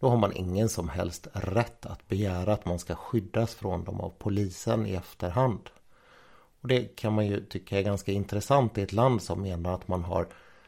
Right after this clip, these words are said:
kanske yttrandefriheten som en av de absolut viktigaste rättigheterna. På lördagen, alltså förmiddagen den elfte juli, så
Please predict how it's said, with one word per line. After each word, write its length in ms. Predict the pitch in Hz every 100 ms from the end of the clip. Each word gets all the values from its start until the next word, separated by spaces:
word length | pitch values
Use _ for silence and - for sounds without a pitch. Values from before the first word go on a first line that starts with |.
| _ - - -
kanske 340 | - 107 -
yttrandefriheten 1000 | - 110 - 95 98 - 92 98 92 120
som 240 | 110 98 92
en 200 | 101 90
av 80 | 87
de 200 | 95 101
absolut 800 | - - - 104 104 135 - -
viktigaste 520 | 110 - - - -
rättigheterna. 800 | 92 90 - - - - - 107 104 - - _ -
På 240 | 147 160
lördagen, 840 | 143 147 156 107 101 113 147 160 104
alltså 420 | 110 98 104 101
förmiddagen 640 | - 98 98 101 98 101 98
den 200 | 101 95 -
elfte 460 | 131 117 - - 139
juli, 460 | 127 90 - - - - -
så 600 | - - 110 117 117 117